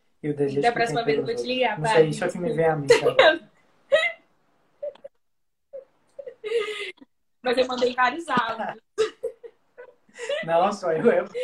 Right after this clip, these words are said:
Speaker 1: eu ia ter ligado.
Speaker 2: É, sim. E como é que um,
Speaker 1: Tá bom.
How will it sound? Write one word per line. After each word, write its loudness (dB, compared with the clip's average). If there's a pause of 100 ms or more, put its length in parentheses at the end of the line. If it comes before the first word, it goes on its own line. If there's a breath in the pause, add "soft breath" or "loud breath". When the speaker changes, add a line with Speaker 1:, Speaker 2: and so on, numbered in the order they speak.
(160)
Speaker 1:
eu -6
ia -4
ter 0
ligado. 0
Speaker 2:
É, -10 (500 loud breath)
sim. -10 (360)
E -4 (120)
como 2
é 2
que -2
um, 2
Speaker 1:
Tá 2
bom. -6